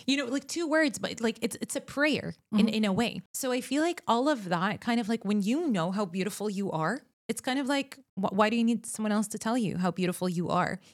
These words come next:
Speaker 1: And we're, and we're learning that right now, because I feel like we've, we've been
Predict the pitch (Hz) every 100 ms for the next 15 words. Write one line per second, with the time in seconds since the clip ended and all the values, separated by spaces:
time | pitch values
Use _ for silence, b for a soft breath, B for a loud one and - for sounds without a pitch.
0 | B 233 233 320 - 247 294 302 240 247
1 | 240 220 - 180 180 190 165 220 196 208
2 | 208 233 247 - 185 214 170 - 202 196
3 | 175 226 269